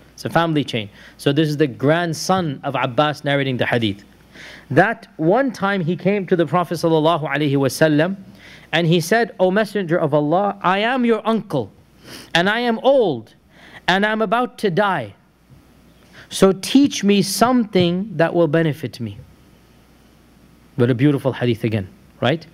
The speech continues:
"I'm coming to you 'cause I'm your uncle and I'm old and I'm gonna die," meaning I'm, now, now, how did he know the Prophet would die before him?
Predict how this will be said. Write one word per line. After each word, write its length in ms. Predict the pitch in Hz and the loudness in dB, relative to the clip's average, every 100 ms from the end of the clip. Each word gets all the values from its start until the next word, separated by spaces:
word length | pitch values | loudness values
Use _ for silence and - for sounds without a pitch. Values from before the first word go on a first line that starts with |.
| _ _ _ _ - - | _ _ _ _ -20 -4
"I'm 160 | 143 147 | 0 0
coming 440 | - 240 262 240 - | 2 4 4 2 2
to 80 | |
you 140 | 220 240 | 2 2
'cause 220 | - 156 | 2 0
I'm 160 | 180 208 | 0 0
your 140 | 185 | 0
uncle 420 | 190 202 233 262 233 _ _ - - - | 0 0 0 0 -6 _ _ -18 -12 -2
and 120 | 156 | 0
I'm 140 | 175 165 | 0 0
old 440 | 202 254 262 - _ _ _ _ - | 2 2 0 -10 _ _ _ _ -4
and 120 | 165 190 | 0 0
I'm 120 | 185 | 0
gonna 200 | 247 247 | 0 0
die," 220 | 233 226 | 0 0
meaning 400 | 175 196 202 196 | 0 0 0 -2
I'm, 200 | 147 156 | 0 -2
now, 400 | - 139 131 - - | 0 0 0 -4 -4
now, 320 | 127 127 135 | 0 0 -2
how 320 | - - 151 | -6 -2 0
did 140 | 147 | 0
he 160 | 127 156 | 0 2
know 100 | 139 | 2
the 120 | 127 | 0
Prophet 360 | 123 147 - 123 | 0 -2 -2 -4
would 120 | 131 | 0
die 140 | 135 | 0
before 300 | 131 131 151 | -2 0 0
him? 140 | 120 | 0